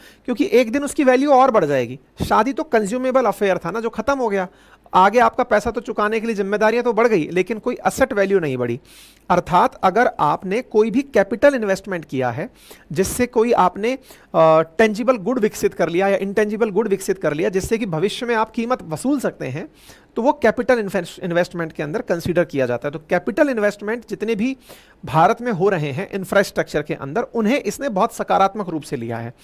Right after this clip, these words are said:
कि भाई भारत के अंदर जितनी भी रोड्स बन रही हैं, शिप लेन्स बन रही हैं, एयरपोर्ट बन रहे हैं, अस्पताल्स बन रहे हैं, इनकी वजह से जो आने वाला समय है वो बहुत तेज़ी से, जैसे हम सोलर पावर में बहुत अच्छा कर रहे हैं, इंफ्रास्ट्रक्चर में, एक्सप्रेस हाईवेज में बहुत अच्छा कर रहे हैं, हम अपने,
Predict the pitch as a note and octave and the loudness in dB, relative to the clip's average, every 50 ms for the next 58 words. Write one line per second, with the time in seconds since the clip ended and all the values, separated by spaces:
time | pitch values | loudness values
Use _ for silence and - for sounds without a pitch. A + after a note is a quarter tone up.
0 | - - - - - _ - - G3+ F#3+ B3 A#3+ E3+ D#3+ D#3+ E3 G3 G3+ - - | -20 -20 -20 -20 -20 _ -6 -2 2 2 2 2 2 2 2 4 2 2 -2 -4
1 | G#3+ G3+ G3+ G#3+ G3+ F3 G3 G3 G3+ G#3 G3+ G3+ F3 F3 F#3 F#3+ E3 D3+ E3 D#3+ | -4 -2 -2 -4 -2 -4 -6 -6 -4 -6 -2 -2 0 2 2 0 0 -2 -6 -4
2 | D3+ D#3+ D#3+ D#3+ E3 E3+ E3 - - G#3+ F#3 F#3+ F#3+ F#3 F3+ D#3 D#3 D#3 D3 D#3 | -4 -4 -4 -4 -4 -6 -6 -6 -8 -6 -4 -2 -2 -2 -4 -6 -6 -6 -6 -6
3 | D#3+ D#3+ E3 - - E3+ F3 F3 E3+ G3 F#3+ - D3+ D3 D3 C#3+ D3 D#3 D3+ D#3+ | -6 -6 -6 -4 -2 0 0 0 0 -2 -2 -2 -2 -4 -6 -4 -4 -6 -4 -6
4 | A3+ D4 - - - - - _ _ _ _ _ - - - F#3 D#3+ D#3+ D3+ - | -8 -10 -12 -16 -20 -20 -20 _ _ _ _ _ -16 -8 -4 -2 -2 -2 -2 -2
5 | - F3 - - G3 F#3 G3+ G3+ G#3 G3 D#3 D#3+ D#3 D3 D3+ D#3+ D3+ F#3 G#3+ - | -4 -6 -4 -4 0 4 4 4 4 2 0 -4 -4 -4 -4 -4 -4 -6 -8 -6
6 | - A#3+ B3 B3+ A3 - D4+ A#3 G3 E3+ D#3+ F3+ F#3 - B3 B3 G3+ B3 - - | -6 -6 -6 -4 -2 -2 0 2 2 2 2 0 -2 -2 -4 -4 -2 -4 -4 0
7 | E3+ F3+ F#3+ A3 A3 G#3+ G3+ F#3+ F3+ - - C3 B2+ B2+ B2 C#3+ G#3+ D4+ _ _ | 0 0 2 2 2 2 2 0 -2 -4 -6 -8 -8 -6 -6 -8 -10 -12 _ _
8 | - - - _ - A3+ A3 F3 F3 G#3 A3 - F#3 E3 D#3+ D3 D3+ D#3 F3+ - | -20 -20 -20 _ -6 -6 -2 0 0 0 0 0 -2 -2 -2 -4 -4 -4 -4 -4
9 | - G3+ F#3+ - G3+ G3 G#3+ G3+ - G#3 F#3+ F#3 F#3 F#3 F#3+ F3+ D#3 E3 E3 E3+ | -4 -6 -4 -2 0 0 0 2 2 4 4 4 2 0 -2 -4 -4 -4 -2 -4
10 | D#3+ - - E3+ D3 - D3 C#3 D3+ D3 C#3+ D3 D3+ D3 - D#3 - - F3 D#3+ | -4 -6 -6 -6 -4 -4 -4 -4 -4 -6 -4 -6 -6 -4 -6 -6 -6 -6 -8 -2
11 | - F3 F3 E3+ - F3 - - F3 F3 F3+ F3 E3 - - - G#3 G3+ - F3+ | 0 0 0 0 -2 -4 -2 -2 -4 -2 -2 -4 -4 -6 -4 -4 -4 -2 0 -2
12 | D#3+ D#3+ E3+ E3 D#3 E3 C#3+ C#3+ D3 C#3+ D3 - - D3 C#3 - C#3 C3 C3+ C3+ | -2 -2 -2 -4 -6 -6 -4 -4 -4 -6 -6 -6 -6 -6 -4 -4 -4 -4 -4 -6
13 | C#3 C#3+ D3 - - - - - - - _ - - F3+ F#3+ F3+ F#3 F#3+ G3+ | -6 -8 -10 -12 -16 -20 -20 -20 -20 -20 _ -2 2 2 2 2 2 0 -4